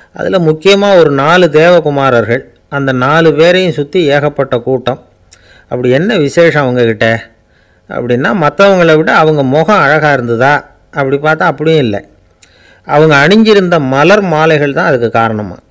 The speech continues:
அந்த மலர்கள்லேருந்து அப்படி ஒரு அபூர்வமான நறுமணம். இதுக்கு முன்னாடி இப்படி ஒரு நறுமணத்தை அந்த ஊர் ஜனங்க அனுபவிச்சதே இல்லை. அதுதான்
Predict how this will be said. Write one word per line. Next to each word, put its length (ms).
அந்த 280
மலர்கள்லேருந்து 1040
அப்படி 320
ஒரு 200
அபூர்வமான 680
நறுமணம். 540
இதுக்கு 340
முன்னாடி 400
இப்படி 320
ஒரு 180
நறுமணத்தை 640
அந்த 200
ஊர் 180
ஜனங்க 360
அனுபவிச்சதே 720
இல்லை. 220
அதுதான் 600